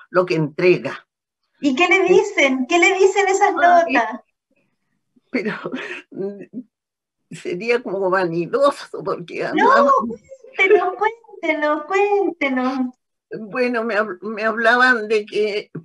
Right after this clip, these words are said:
Speaker 1: era, les gustaba lo que yo les enseñaba, las canciones, los, los bailes, porque presentábamos un gran espectáculo, eh, al final de año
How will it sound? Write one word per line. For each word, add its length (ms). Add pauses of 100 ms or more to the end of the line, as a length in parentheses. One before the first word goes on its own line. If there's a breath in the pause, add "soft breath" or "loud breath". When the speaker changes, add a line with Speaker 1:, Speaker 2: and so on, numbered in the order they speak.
(300)
Speaker 1:
era, 360 (880)
les 240
gustaba 540
lo 100
que 140
yo 160
les 180
enseñaba, 760
las 180
canciones, 720 (600 loud breath)
los, 320 (120)
los 240
bailes, 880 (800)
porque 300
presentábamos 920
un 380
gran 260
espectáculo, 1400 (320)
eh, 360
al 160
final 420
de 200
año 480